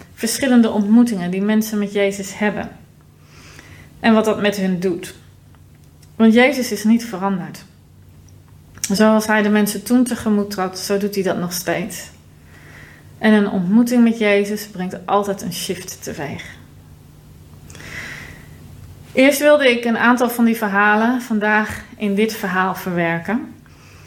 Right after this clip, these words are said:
Maar er zit zoveel in ieder verhaal. En het zijn zoveel verhalen dat ik dacht: dit wordt niks. Dan wordt het een beetje een erg lang verhaal. Want in de Bijbel staan zo'n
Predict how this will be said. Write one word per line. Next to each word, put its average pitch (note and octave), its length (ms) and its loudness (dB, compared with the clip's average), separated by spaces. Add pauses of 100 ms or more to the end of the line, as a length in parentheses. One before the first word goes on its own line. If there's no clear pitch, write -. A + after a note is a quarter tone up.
(320)
Maar G#3+ 360 2
er G#3+ 160 2
zit G#3+ 220 -2
zoveel G#3+ 760 0
in F#3+ 140 -4
ieder F#3 220 -4
verhaal. E3+ 500 -6
En F#3+ 100 -2
het G3 120 -2
zijn G3 260 0
zoveel A3 500 2
verhalen F#3 680 -4 (540)
dat G3 140 -2
ik F#3+ 100 2
dacht: F#3 300 -2 (240)
dit G3+ 300 -4
wordt F#3 180 -4
niks. - 400 -10 (1120)
Dan G#3+ 140 2
wordt G3+ 160 4
het G3 100 2
een F#3 120 0
beetje F#3 240 -4
een D#3 160 -8 (160)
erg E3+ 300 -2
lang D#3+ 240 -4
verhaal. D#3 380 -6 (1160)
Want G3+ 160 2
in A3+ 80 8
de A#3 80 6
Bijbel A3+ 340 2
staan G3+ 300 -2
zo'n F#3+ 360 -6